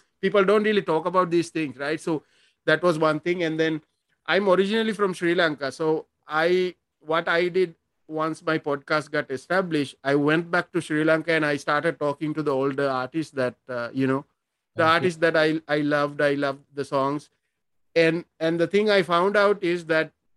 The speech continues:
Speaker 1: those guys didn't have a single interview on the internet about them. So, so I, I'm trying to put their story so that at least something is there for them, right? So they're, they're telling about what they experienced, all these amazing things that they did.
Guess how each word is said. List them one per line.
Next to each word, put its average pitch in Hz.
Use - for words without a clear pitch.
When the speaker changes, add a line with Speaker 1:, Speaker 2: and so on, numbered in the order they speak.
Speaker 1:
those 170
guys 175
didn't 165
have 190
a 185
single 208
interview 180
on 160
the 147
internet 143
about 139
them. 117
So, 139
so 151
I, 156
I'm 156
trying 160
to 170
put 156
their 156
story 151
so 147
that 143
at 135
least 196
something 156
is 143
there 139
for 139
them, 127
right? 135
So 151
they're, 147
they're 139
telling 147
about 139
what 131
they 139
experienced, 170
all 139
these 135
amazing 147
things 143
that 135
they 135
did. 151